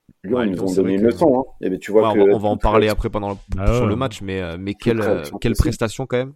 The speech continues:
Speaker 2: Ouf,
Speaker 1: Ah oui.
Speaker 2: oh là là, c'est
Speaker 1: Autant, autant Clermont, moi, j'étais dépité, c'était honteux, euh, et t'avais envie de leur mettre des gifles, autant là, malheureusement, bah, franchement, il y a pas
Speaker 2: Ah,
Speaker 1: grand-chose à dire.
Speaker 3: Attends, là,
Speaker 2: encore
Speaker 3: il y a
Speaker 2: une
Speaker 3: pas
Speaker 2: fois,
Speaker 3: un
Speaker 2: de toute
Speaker 3: joueur.
Speaker 2: façon.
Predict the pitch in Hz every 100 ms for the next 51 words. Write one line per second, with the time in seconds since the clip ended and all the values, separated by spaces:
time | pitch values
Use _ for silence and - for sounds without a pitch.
0 | - 147 - - 113 110 90 90 - -
1 | 123 156 156 147 131 175 - 131 127 135
2 | 120 101 95 98 98 85 98 - 98 123
3 | 113 - 98 98 107 - 123 98 71 87
4 | 87 104 98 98 101 92 98 95 87 92
5 | 110 147 - 80 90 92 113 90 78 90
6 | 87 110 110 73 - - - - _ _
7 | - - - 117 87 98 85 - - 92
8 | - - - 165 143 131 170 165 165 156
9 | 151 185 147 139 107